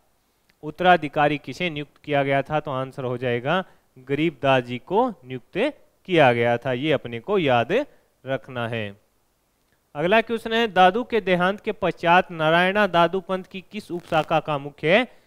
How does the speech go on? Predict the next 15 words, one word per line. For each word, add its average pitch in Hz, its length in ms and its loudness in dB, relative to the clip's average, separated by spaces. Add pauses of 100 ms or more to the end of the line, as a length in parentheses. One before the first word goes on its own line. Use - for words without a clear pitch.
(160)
स्थान 156 360 0
रहा? 120 340 0 (280)
ये 214 180 2
इंपॉर्टेंट 135 540 -4
है। 131 240 -4 (360)
आपसे 165 300 2
पूछा 196 300 -6
है 202 100 2
कि 208 120 -6
दादू 170 400 2
के 220 160 -4
देहांत 165 380 -2
के 185 140 -8
पश्चात 165 580 2 (600)
नारायणा 170 680 2